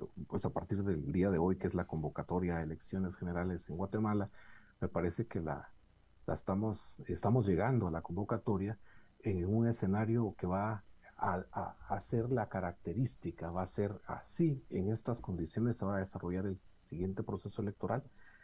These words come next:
el décimo proceso electoral en Guatemala, lleno de,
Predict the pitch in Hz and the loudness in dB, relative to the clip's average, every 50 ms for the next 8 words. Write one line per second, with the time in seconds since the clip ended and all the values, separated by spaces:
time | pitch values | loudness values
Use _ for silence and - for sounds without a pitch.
0 | - _ - 85 82 78 104 - - 113 98 92 - - 85 - 98 92 - 104 | -16 _ -4 -2 0 0 0 0 2 0 0 0 0 -2 -2 0 0 0 0 0
1 | 98 95 - - - 95 92 95 92 101 107 - 117 117 117 117 123 120 - 156 | -2 -2 -2 -2 0 0 0 0 0 -2 -2 0 2 2 4 4 4 2 0 -2
2 | - - - - - - - 98 98 101 104 107 110 113 117 120 117 117 - 101 | -6 -14 -20 -20 -18 -12 -8 -2 0 2 2 2 2 0 0 0 -2 -4 -4 -6
3 | 92 82 82 78 78 78 76 67 64 - | -6 -4 -4 -4 -4 -4 -4 -6 -8 -12